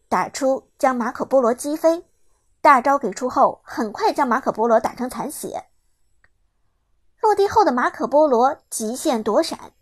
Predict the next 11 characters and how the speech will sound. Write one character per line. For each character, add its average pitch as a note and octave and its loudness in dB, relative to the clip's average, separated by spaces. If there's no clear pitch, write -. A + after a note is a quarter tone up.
想 G#3+ -2
要 G#3+ -2
凭 A#3 -6
借 B3 0
着 A#3 0
位 A#3 0
移 G#3 -10
逃 G#3+ 0
回 C4 -2
野 D4 -8
区。 - -6